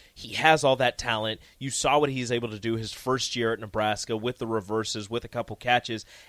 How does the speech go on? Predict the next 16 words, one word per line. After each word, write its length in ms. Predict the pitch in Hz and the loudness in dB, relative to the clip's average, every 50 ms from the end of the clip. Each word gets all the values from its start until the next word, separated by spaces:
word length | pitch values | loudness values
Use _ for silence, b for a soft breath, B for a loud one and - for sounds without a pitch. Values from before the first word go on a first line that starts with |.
| b | b
and, 380 | 120 120 120 117 113 107 107 104 - - | 0 0 2 2 0 -4 -8 -14 -10 -6
and 280 | 123 113 110 107 110 - _ | -4 -4 -4 -6 -10 -16 _
he 160 | 143 139 143 | -10 -6 -6
was 120 | 139 131 | -6 -4
just 200 | - 151 147 - | -4 -4 -4 -2
such 160 | - 143 - - | -4 -2 -2 -2
a 60 | 117 | -2
highly 340 | - - 123 127 123 123 120 | 0 2 2 2 2 0 -4
touted 340 | - - 123 120 113 98 | -4 -2 -2 -2 -2 -4
prospect 540 | - - 139 165 190 - - 135 120 113 - b b b b b b | -6 0 2 2 2 2 2 0 -2 -2 -2 b b b b b b
that 180 | 127 127 123 147 | 2 2 2 2
you 140 | 143 131 127 | 0 -2 -2
want 400 | 110 107 110 120 131 143 139 - | -2 0 4 4 4 4 2 -2
to 100 | - 135 | -6 -6
see 300 | 120 - - 131 123 117 | -4 -4 -4 -4 -4 -4
him 400 | 107 110 110 110 107 107 107 - | -6 -6 -6 -6 -6 -8 -12 -16